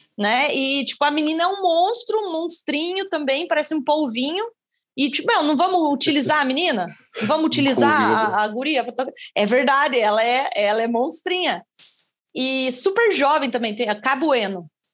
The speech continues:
Speaker 1: Tem, tem, tem vinte e cinco anos, vinte e seis anos, cara, e a menina toca demais. Falei, não, véi, vamos bot-, vamos meter um solo de batera aí nessa banda.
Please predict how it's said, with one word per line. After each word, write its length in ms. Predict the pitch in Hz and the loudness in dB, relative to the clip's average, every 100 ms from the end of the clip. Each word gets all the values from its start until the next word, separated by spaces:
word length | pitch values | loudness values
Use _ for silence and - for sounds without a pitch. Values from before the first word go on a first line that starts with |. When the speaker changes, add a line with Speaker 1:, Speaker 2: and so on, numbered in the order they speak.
| _ | _
Speaker 1:
Tem, 800 | 240 254 277 277 262 233 214 208 - - | -2 0 -2 -2 -2 0 0 -2 -8 -4
tem, 480 | 262 262 269 214 - _ _ _ | 2 4 2 0 -4 _ _ _
tem 140 | 262 | 0
vinte 220 | 262 294 403 | 2 2 2
e 40 | |
cinco 240 | - 370 | 0 2
anos, 200 | 302 311 | 2 2
vinte 180 | 240 339 | 0 -2
e 40 | - | 0
seis 260 | 302 269 | 0 2
anos, 200 | 269 294 | 0 0
cara, 180 | - 262 | 0 0
e 20 | |
a 40 | 262 | 2
menina 320 | 262 277 277 | 0 -2 -4
toca 220 | - 240 | -6 -2
demais. 640 | 214 247 240 247 247 202 | 2 4 4 2 2 0
Falei, 220 | - 254 247 | 0 2 4
não, 240 | 254 370 | 2 2
véi, 260 | 339 180 320 _ _ | 2 0 -4 _ _
vamos 240 | 196 202 | -6 -4
bot-, 220 | 202 277 - | -2 -4 -2
vamos 200 | - 190 208 | 0 2 4
meter 340 | 247 294 - 285 | 4 2 0 -2
um 120 | 311 | 0
solo 300 | - 277 277 | 0 2 0
de 80 | 285 | 0
batera 460 | 339 349 320 330 | -2 2 2 2
aí 100 | 339 | 0
nessa 260 | 349 - 392 | -2 -2 -2
banda. 420 | 339 320 381 - | 0 0 0 -2